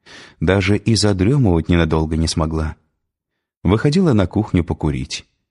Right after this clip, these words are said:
На письменном столе заметила две обретённых Ковригиным тетради. Включила настольную лампу. На обложке одной из тетрадей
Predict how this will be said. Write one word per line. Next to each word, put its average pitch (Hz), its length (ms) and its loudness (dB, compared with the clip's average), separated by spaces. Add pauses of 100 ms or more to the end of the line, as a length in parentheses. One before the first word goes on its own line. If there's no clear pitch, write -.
(600)
На 87 180 2
письменном 82 500 0
столе 87 460 -2 (440)
заметила 123 640 0
две 98 360 0
обретённых 123 840 0
Ковригиным 110 540 2
тетради. 65 580 -6 (880)
Включила 170 540 0
настольную 110 600 2
лампу. 73 460 -4 (920)
На 80 200 0
обложке 85 500 0
одной 82 280 2
из - 80 -4
тетрадей 117 560 0